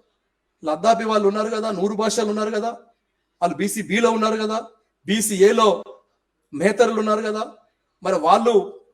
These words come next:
ఇక్కడ వెనకబడిన తరగతులుగా, మతాల వారీగా రిజర్వేషన్లు చూడకూడదని చెప్పి రాజ్యాంగంలో ఉన్నది. వెనకబడి తరగతుల వారీగా, కుల వృత్తుల ఆధారంగా వాళ్ళకు వెనకబడ్డ తరగతులుగా గుర్తించి రిజర్వేషన్లు ఇవ్వాలని చెప్పి రాజ్యాంగం చెప్తుంది. మతాల వారీగా రాజ్యాంగం చెప్పడం లేదు.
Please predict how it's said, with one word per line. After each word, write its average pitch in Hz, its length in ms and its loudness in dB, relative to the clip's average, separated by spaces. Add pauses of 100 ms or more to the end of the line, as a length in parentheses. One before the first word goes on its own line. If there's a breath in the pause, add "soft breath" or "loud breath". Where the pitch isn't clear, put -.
(140)
ఇక్కడ 208 480 0 (320)
వెనకబడిన 220 400 -4
తరగతులుగా, 214 640 -2 (140)
మతాల 147 320 2
వారీగా 233 300 6
రిజర్వేషన్లు 220 580 0
చూడకూడదని 233 440 2
చెప్పి 226 440 -6 (260 soft breath)
రాజ్యాంగంలో 240 540 4
ఉన్నది. 226 440 -2 (500)
వెనకబడి 208 340 -4
తరగతుల 247 400 2
వారీగా, 233 580 4 (1080)
కుల 214 100 2
వృత్తుల 240 300 0
ఆధారంగా 233 800 2 (520)
వాళ్ళకు 185 280 -4
వెనకబడ్డ 214 380 0 (500)
తరగతులుగా 247 540 0
గుర్తించి 233 420 -6
రిజర్వేషన్లు 220 460 -4
ఇవ్వాలని 214 340 -2
చెప్పి 214 200 -6
రాజ్యాంగం 190 460 -4
చెప్తుంది. 160 400 -8
మతాల 180 300 0
వారీగా 208 260 4
రాజ్యాంగం 175 300 -2
చెప్పడం 151 300 -4
లేదు. 131 260 -12